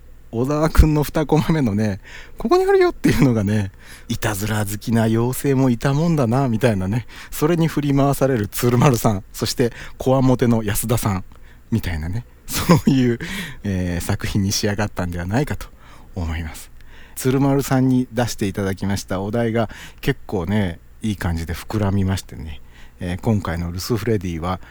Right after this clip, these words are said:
かなり充実した内容になったんじゃないかなと思います。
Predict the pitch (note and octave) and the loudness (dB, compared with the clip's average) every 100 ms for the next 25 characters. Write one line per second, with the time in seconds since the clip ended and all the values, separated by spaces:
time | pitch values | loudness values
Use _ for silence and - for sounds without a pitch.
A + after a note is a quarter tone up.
0 | - - A#2+ G2+ D#2 D#2 G2 G2 F#2 F#2+ | -20 -2 0 2 -2 -10 -6 -4 -4 -6
1 | - - G2 G2 G2 F#2 F#2+ G2 - E2+ | -6 -4 -2 -2 -2 -2 -2 -4 -4 -6
2 | E2 D#2+ D#2+ F2+ B2 G3 G#2 - - - | -4 -6 -6 -4 -4 -2 -4 -8 -18 -20
3 | - G2+ F2 F2 D#2 - | -10 -4 -4 -4 -8 -10